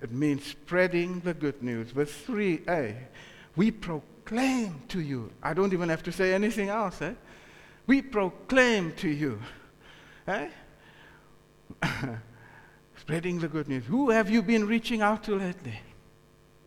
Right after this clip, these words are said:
Have you been reaching out to someone lately? Now, there are two schools of thoughts today when it comes to reaching out to others, when it comes to evangelism.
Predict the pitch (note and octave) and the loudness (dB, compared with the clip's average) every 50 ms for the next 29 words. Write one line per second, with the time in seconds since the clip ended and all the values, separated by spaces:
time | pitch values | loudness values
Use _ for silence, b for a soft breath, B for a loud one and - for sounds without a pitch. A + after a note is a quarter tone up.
0 | - - C3 B2 C#3 C3+ D#3+ D#3+ D#3+ E3 F3 E3+ - F#3 F3+ F3 F3+ F3+ F#3+ F#3 | -10 -8 -8 -6 -6 -6 -6 -6 -6 -6 -8 -8 -8 -6 -6 -6 -6 -6 -8 -10
1 | - G3+ G3+ G#3 A3+ A#3+ - - - - - - - - - G#3+ A3+ - - - | -10 -8 -8 -8 -8 -10 -12 -14 -20 -20 -20 -20 -16 -8 -6 -6 -6 -6 -10 -20
2 | - - - - - - - - - - - - - - - - - - - - | -20 -20 -20 -20 -20 -20 -20 -20 -20 -20 -20 -20 -20 -20 -20 -20 -20 -20 -20 -20
3 | - - - - - - - - - - C#3 C3+ C#3 C#3 C#3+ C#3+ C#3+ C#3+ - - | -20 -20 -20 -20 -20 -20 -20 -14 -4 -2 -2 0 0 0 0 0 -2 -4 -4 -4
4 | A3 A3+ A#3+ - - - G#3+ G3 F3+ E3+ F3+ D#3 C#3 - F3+ E3+ D#3+ C#3+ C3 - | -4 -4 -4 -6 -6 -4 -4 -2 -2 -2 -4 -6 -6 -6 -4 -4 -4 -4 -6 -10
5 | - - C#3+ C3 C3 B2 G#2+ G#2 G#2 A2+ - - C3+ - - B2 B2+ B2 - - | -12 -10 -6 -4 -4 -4 -4 -6 -10 -14 -18 -20 -16 -12 -8 -8 -6 -8 -8 -10
6 | - E3+ C#3 - - - C3+ B2 A#2+ C#3+ C#3+ C#3+ - C#3+ C3+ C3 B2+ A#2+ B2 - | -10 -12 -12 -12 -14 -14 -12 -8 -6 -6 -6 -6 -8 -8 -6 -6 -6 -8 -8 -8
7 | C3 B2 A#2+ A#2+ A2+ B2 A#2 - - B B B B B B C3+ C3 B2 A#2+ - | -6 -6 -4 -4 -6 -8 -10 -10 -14 B B B B B B -6 -6 -6 -6 -6
8 | - D3+ C#3+ C#3 - - C#3 C#3 C3+ B2 C#3 C3+ C3+ C3+ B2+ C3+ A#2+ G#2+ G#2+ G2+ | -6 -6 -6 -6 -6 -4 -4 -2 -2 -2 -2 -2 -2 -4 -6 -8 -8 -8 -8 -8
9 | G#2 F#2 | -10 -12